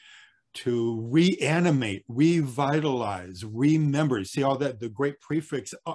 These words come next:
R E, is right at the heart of the mystery of pilgrimage. We are incomplete. We're in a kind of crisis. Uh, life at home just isn't working anymore. It doesn't mean you're a bad person.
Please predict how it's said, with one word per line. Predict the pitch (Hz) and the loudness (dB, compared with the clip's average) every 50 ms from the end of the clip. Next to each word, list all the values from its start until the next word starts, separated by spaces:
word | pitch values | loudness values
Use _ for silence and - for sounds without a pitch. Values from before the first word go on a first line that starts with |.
| - _ | -6 _
R | 131 135 139 139 - | 0 2 2 2 2
E, | 147 151 156 131 113 98 - - - - - - - - _ | 4 4 4 4 2 -2 -8 -14 -20 -20 -20 -20 -20 -16 _
is | - 139 120 | -8 -6 -2
right | 120 151 185 185 | 0 2 2 2
at | 190 185 | 2 2
the | 170 | 0
heart | 143 151 165 160 | 0 0 0 2
of | 156 | 2
the | 151 139 | 2 0
mystery | 135 143 147 - - 147 131 | 0 -2 -4 -4 -4 -4 -4
of | 127 - | -4 -4
pilgrimage. | - 143 135 131 127 127 110 104 90 82 - - _ _ _ _ _ _ _ - _ _ | -6 -6 -6 -4 -4 -6 -8 -10 -12 -14 -18 -20 _ _ _ _ _ _ _ -20 _ _
We | 143 139 135 135 | -2 0 2 2
are | 135 | 0
incomplete. | 139 139 160 190 196 233 196 143 151 175 196 - | 0 0 0 2 2 0 0 0 0 0 0 0
We're | 135 139 143 | 0 -4 -4
in | 131 131 123 | -4 -6 -6
a | 104 | -8
kind | - - - 143 147 165 170 | -12 -8 -6 -2 -2 0 0
of | 196 190 190 | 0 -2 -4
crisis. | - - - 156 151 151 147 - 175 175 190 185 - - _ _ _ - _ _ _ | -8 -6 -4 -2 -2 -4 -4 -6 -8 -8 -8 -8 -12 -16 _ _ _ -20 _ _ _
Uh, | 117 120 | -12 -8
life | 117 120 139 151 190 190 220 | -4 0 2 2 2 0 0
at | 208 165 175 165 - - | -2 -4 -4 -4 -6 -12
home | - - - 170 165 160 165 175 175 156 | -16 -6 0 2 2 2 2 2 0 -2
just | - 143 123 - - _ - | -4 -6 -6 -6 -12 _ -4
isn't | 151 156 151 135 160 202 196 185 | -2 -2 0 0 -2 -4 -4 -6
working | 131 127 160 220 226 - 190 151 127 | -6 -4 -4 -4 -4 -6 -8 -8 -8
anymore. | 120 113 110 110 107 113 - - | -8 -8 -10 -8 -8 -8 -6 -2
It | 156 147 147 135 127 113 | -2 -2 -2 -2 -6 -6
doesn't | 107 135 143 156 147 147 208 190 143 | -4 -2 0 0 0 0 -2 -2 -2
mean | 131 135 135 139 143 143 139 110 _ - - - - _ _ | -4 -4 -2 -2 -2 -4 -4 -8 _ -20 -20 -20 -20 _ _
you're | - 135 127 135 139 143 147 139 147 | -14 -6 -2 2 2 2 2 0 -2
a | - 143 | -6 -4
bad | 120 143 151 151 156 151 | -2 -2 -2 0 -2 -4
person. | - 165 170 175 185 - - 127 101 80 | -4 -4 -2 -2 -2 -2 -4 -10 -12 -12